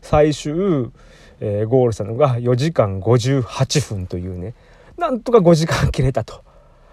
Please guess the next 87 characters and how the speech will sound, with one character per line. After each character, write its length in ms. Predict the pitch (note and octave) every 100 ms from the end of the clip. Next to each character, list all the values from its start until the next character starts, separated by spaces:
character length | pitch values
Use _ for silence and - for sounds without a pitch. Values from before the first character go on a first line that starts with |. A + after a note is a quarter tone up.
| -
今 180 | B3 C#4
ま 80 | B3
で 100 | D3+
五 140 | E3
時 100 | G3
間 160 | F#3 B2
す 100 | -
ら 60 |
も 80 | B2+
切 120 | A#2
っ 40 | -
た 80 | C#3+
こ 60 |
と 80 | A#2+
な 100 | G#2+
か 80 | F#2
っ 60 |
た 180 | - -
ん 140 | F2 G2+
で、 220 | F#2+ -
そ 120 | F3
れ 60 | F#3
ま 140 | G#3+
で 80 | F3
が 100 | B2
五 140 | C3+
時 140 | C#3 -
間 260 | C3+ B2
十 260 | A2 D#3+ G#3
七 240 | A3+ A#3+
分 200 | - A#2+
っ 20 | G#2
て 220 | _ A2
い 60 | G2
う 40 |
の 120 | F2+
が、 220 | A#2 A2 - - - - - - -
え 200 | A#2+ G#2+
ー、 20 |
ベ 120 | G#2
ス 60 | A2
ト 120 | A#2+
タ 140 | A2+ G#2+
イ 40 |
ム 100 | F2+
だ 60 | E2
っ 20 |
た 120 | -
ん 60 | D2
で、 60 |
ま 180 | D#3+ B3
あ 40 | G#3+
ま 220 | G3 A2
あ、 40 |
で 80 | B2+
も 80 | A#2
二、 240 | B2+ C#3+ E3+
二 140 | F3+
十 100 | E3
分 300 | G#3+ - G3+
短 220 | G3+ G3 F3+
縮 240 | - F3+
し 40 |
た 120 | - E3+
と 120 | G#2
い 120 | G2
う 60 | G2
と 100 | G2
こ 100 | G2
ろ 240 | G2 F#2 - _ -
で、 180 | - - - - - - - _ -
ま 360 | A#2 F2+ -
あ、 60 | _ _ _ _
と、 140 | C3+ B2
ず 180 | E3+ C#3+
っ 40 | G3
と 220 | - A#2+
ね、 200 | B2+ A#2 -
後 160 | C#3+ C#3
半 160 | C3+
十 140 | B2+ B2
キ 100 | C#3
ロ 80 | B2
ぐ 80 |
ら 80 | G#2
い 20 | G2+
は 180 | -